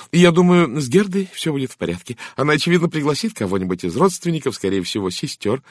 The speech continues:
У таких женщин, как Герда, обязательно есть сестры. Три или четыре. Я думаю, они живут в Танбридж-Уэллс". "Люси, ты говоришь невероятные вещи!"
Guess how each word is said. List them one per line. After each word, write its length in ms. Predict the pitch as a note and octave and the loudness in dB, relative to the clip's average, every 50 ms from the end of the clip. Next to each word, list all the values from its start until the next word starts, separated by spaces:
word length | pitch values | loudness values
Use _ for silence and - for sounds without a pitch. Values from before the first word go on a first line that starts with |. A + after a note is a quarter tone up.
| - - - - _ _ - | -20 -20 -20 -20 _ _ -2
У 100 | E3+ F#3+ | 2 2
таких 280 | F3+ F#3 F3+ F#3+ F#3 E3 | 4 4 4 4 2 4
женщин, 400 | D#3 F3 E3+ D#3+ C3+ - D#3+ C#3+ | 4 2 2 2 0 -4 -4 -4
как 160 | - C#3+ C3+ | -4 -4 -4
Герда, 340 | A2 B2+ E3+ G3+ G3+ F3 D3 | -2 -2 -2 0 2 0 0
обязательно 640 | A#2+ A2 G2+ E2 - F#2 G#2+ - - F#3+ F#3 F3 | 0 0 -2 -4 -4 -4 -6 -4 -4 -4 -4 -2
есть 360 | E3 A#2 F#2 - - - - - | -4 -6 -6 -8 -10 -12 -14 -12
сестры. 500 | - D2+ D#2 - - - - G#2+ A#2+ - _ _ - - _ - | -10 -10 -10 -10 -12 -12 -12 -12 -12 -14 _ _ -20 -20 _ -4
Три 220 | - C3 D#3+ E3 | -2 0 0 0
или 120 | D#3+ C3 | 0 -2
четыре. 460 | A2 - - - - - E2 F2 F#2+ - - - - | -4 -6 -8 -6 -4 -4 -2 -2 -4 -6 -10 -12 -2
Я 160 | - D3+ E3 | 2 2 2
думаю, 320 | D#3 E3 D#3 D#3 D#3 D3+ - | 4 2 0 0 0 -2 -2
они 160 | D3+ D#3+ D#3 | -2 -4 -2
живут 400 | C3+ C#3 D#3 D3 D3+ D3 - - | -2 -4 -4 -4 -4 -4 -4 -4
в 200 | C3 A2+ A#2+ - | -6 -6 -6 -4
Танбридж-Уэллс". 920 | - D#3 C3+ A#2+ A2 A2 A#2+ A#2 - - G#2 F2+ E2 D#2+ - - - - _ _ _ _ _ _ _ _ _ _ _ _ - | -2 -2 -2 -2 -2 -4 -6 -6 -6 -4 -4 -2 -2 -4 -6 -10 -14 -16 _ _ _ _ _ _ _ _ _ _ _ _ -10
"Люси, 520 | F2+ F2 A2 G2+ - - - - - - _ _ _ _ _ _ _ _ _ _ - | -4 -2 0 0 0 -2 -4 -4 -6 -10 _ _ _ _ _ _ _ _ _ _ -4
ты 100 | A#2 G2+ | -2 0
говоришь 380 | G#2 G2 G#2 B2+ C#3 C3 - | 2 2 2 2 2 0 -2
невероятные 580 | B2 A#2+ A#2+ A2+ G#2 G2 B2+ C#3+ C#3+ D#3+ E3 E3+ | 0 0 0 0 0 0 -2 -4 -2 -2 -2 0
вещи!" 460 | D#3+ C3+ G2+ - - - - - | 0 -2 -2 -2 -2 -4 -4 -6